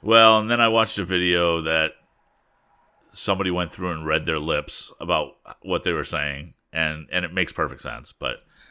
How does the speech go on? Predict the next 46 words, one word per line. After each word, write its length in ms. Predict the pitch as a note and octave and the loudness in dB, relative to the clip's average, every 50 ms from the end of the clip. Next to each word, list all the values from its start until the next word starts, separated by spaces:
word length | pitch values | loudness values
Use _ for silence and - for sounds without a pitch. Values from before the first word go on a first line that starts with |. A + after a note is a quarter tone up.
| _ _ - | _ _ -4
um, 220 | - D#2+ D#2+ - - _ - | -2 -2 -2 -4 -6 _ -4
and 140 | A2+ A#2 | -2 0
it 60 | A#2 A#2+ | 0 0
was 100 | A#2+ A#2 | 0 4
all 140 | C3 A#2+ A2 | 4 4 4
nonsense. 560 | G2 F#2 F2+ D#2 C#2+ - C2 A1+ - - - | 4 2 0 0 -2 -6 -10 -10 -10 -8 -6
Like, 140 | E2+ F2 F#2 | -4 -2 -2
it 80 | G2 | 0
was 120 | G2 F#2+ - | -2 -2 -2
just, 200 | G#2 F#2+ - G2 | -2 -2 0 0
like, 280 | F#2 E2+ D#2+ - - - - - - - - - - - _ _ _ - | 0 0 -2 -4 -10 -20 -20 -20 -20 -20 -20 -20 -20 -20 _ _ _ -4
uh, 640 | - E2 D#2 D2+ D2 C2+ C2+ C#2+ C#2+ C#2 C#2 C2+ C2 C2+ - _ _ _ _ _ | -2 0 0 2 0 0 -2 -2 -4 -4 -4 -6 -6 -10 -14 _ _ _ _ _
a 80 | E2+ - - _ - | -14 -14 -14 _ -4
lot 220 | G2 G2+ G2+ G#2+ G#2+ | 2 4 6 6 6
of 60 | G2+ | 4
swearing 580 | - - G#2 G2 F2+ F2+ F2 E2 E2 E2 E2 C#2 | 0 0 2 4 4 4 4 2 2 0 -4 -6
and 280 | B1+ D#2 D#2+ D#2+ D2 - | -6 -6 -6 -6 -6 -4
punching, 500 | - E2+ D2+ C#2+ - D#2 D2+ D2+ D2+ C#2+ | -4 -4 -4 -2 -4 -4 -4 -4 -6 -8
and, 360 | C#2+ C#2 C2+ C2 C#2+ - - | -8 -10 -10 -14 -16 -14 -12
and 300 | D2 C#2 C2 C2 C2 A#1+ G#1 | -10 -10 -10 -12 -14 -18 -14
yeah, 160 | C2 C2 G1+ G1+ A#1+ | -12 -12 -10 -10 -12
it 100 | C#2 D2 | -12 -12
didn't, 240 | D#2+ C#2 C2+ B1+ _ _ A#1 | -12 -12 -12 -16 _ _ _
it 200 | A#1 B1 A1 B1+ D2 | -18 -16 -14 -10 -10
was, 160 | D2 - D2 - - | -10 -10 -12 -12 -8
it, 160 | E2 D#2+ - - - - | -6 -6 -6 -8 -8 -6
it 200 | F2 F2 D#2 - | -4 -2 0 2
had 200 | F2+ F#2 F2 D#2 | 4 4 4 2
no 240 | D2+ D#2 E2 E2+ | 0 -2 -2 -2
substance 580 | D#2+ - - D#2 C#2+ C2 - C#2 C2+ C2 - - - - | -2 -2 -2 -4 -4 -4 -6 -12 -12 -14 -16 -18 -14 -12
to 180 | D2 C#2 C2+ | -10 -8 -8
it 80 | B1+ - _ - | -10 -12 _ -16
whatsoever. 580 | - C#2+ C#2 - C#2+ C2 A#1 A1 A1+ - - _ _ _ - - - - - - - - - _ - | -14 -14 -12 -12 -12 -14 -14 -14 -14 -16 -20 _ _ _ -20 -20 -20 -20 -20 -20 -20 -20 -20 _ -6
Um, 500 | - E2 D#2+ D#2 D2+ D2 D2 D2 C#2+ C2 - - - _ _ _ _ _ | -4 -2 -2 -2 -2 -4 -6 -8 -12 -16 -20 -20 -20 _ _ _ _ _
so 380 | - - E2 D2+ D2 C#2+ C#2 - _ _ _ _ _ _ - | -12 -6 -4 -2 -2 -2 -4 -8 _ _ _ _ _ _ 0
yeah, 260 | F#2+ A#2 A2+ F#2 E2 | 4 6 6 6 6
that 180 | D#2+ G2+ G#2+ A#2 | 6 4 4 4
was, 240 | A#2 G#2+ - - | 4 2 -2 -2
that 120 | - G#2+ A2 | 0 2 2
was 140 | A2 G#2 - | 2 0 -4
fu-, 160 | - - - - | -10 -14 -6 -2
it 80 | G#2+ A2 | 0 0
was 140 | A2 - | 0 0
fun. 280 | - - F2 C#2 A#1 B1 - _ _ - | -2 -4 -6 -6 -6 -8 -16 _ _ -8
It 60 | E2 | -8
wa-, 100 | D#2+ D2+ | -8 -8